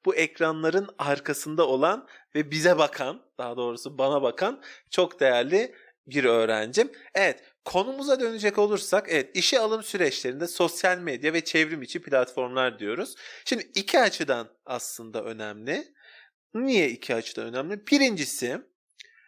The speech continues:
potansiyel iş arayanlar ya da çalışanlar diyelim ya da çalışmayı isteyenler ya da bir firmaya başvuracaklar.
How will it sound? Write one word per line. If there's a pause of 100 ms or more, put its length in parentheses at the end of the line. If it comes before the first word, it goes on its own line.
(240)
potansiyel
iş
arayanlar
ya
da
çalışanlar
diyelim (520)
ya
da
çalışmayı
isteyenler
ya
da
bir
firmaya
başvuracaklar.